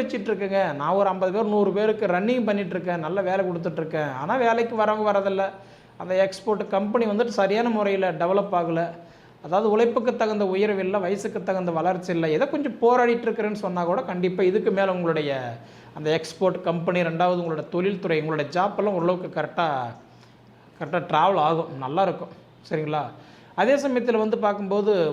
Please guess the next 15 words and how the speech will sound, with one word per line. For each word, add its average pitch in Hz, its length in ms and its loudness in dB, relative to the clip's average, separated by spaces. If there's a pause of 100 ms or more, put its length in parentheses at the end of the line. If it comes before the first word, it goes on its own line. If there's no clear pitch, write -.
உங்களுக்கு 196 420 -2 (400)
கிட்டத்தட்ட 202 360 -2 (180)
சுகஸ்தான 214 640 0
கே-, 175 260 0 (120)
ராகுவும் 190 460 2 (560)
அதே 214 180 4
மாதிரி 220 220 2
வந்து 196 160 0 (120)
கர்ம 220 320 2 (120)
கேதுவும் 202 420 0
வரக்கூடிய 170 400 0
இந்த 156 180 -4
காலகட்டம் 175 560 0
பார்த்தீங்க 156 300 -6
அப்படின்னா, 151 340 -6